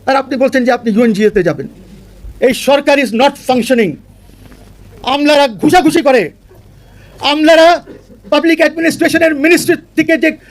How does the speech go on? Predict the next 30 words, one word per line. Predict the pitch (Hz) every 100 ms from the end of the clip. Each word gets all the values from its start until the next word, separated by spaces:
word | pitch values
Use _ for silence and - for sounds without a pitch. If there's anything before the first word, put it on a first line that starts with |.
| -
স্ট্রং | 254 - - 302 330
রুম | 311
আছে | 311 294
সেখান | - 311 302
থেকে | 285 262
ফাইলস | - 370 320 254
নিয়ে | 285 254
গেছে। | 240 262 208 - -
আজকে | 269 277 277
সেকশন | 320 302 277
অফিসার | 254 240 208
দুই | 262
দিন | 254
পর | 247 269 202 - - - -
কি | - 330
ওই, | 269
আহ, | 233 - 190 -
আহ, | 180 160
ডেপুটি | 151 294 294 240 - - -
সেক্রেটারি, | - 262 262 262
তারপরে | 240 240
জয়েন্ট | 208 226 214
সেক্রেটারি, | 220 214 202
নিজে, | 277 269
নিজেরাই | 247 269 226
প্রমোশন | 208 196 190 175
দিয়ে | 175 - - - - - - -
চলছে। | 196 196 - - 143 - - -
কি | 339
হচ্ছে? | 339 339 339 240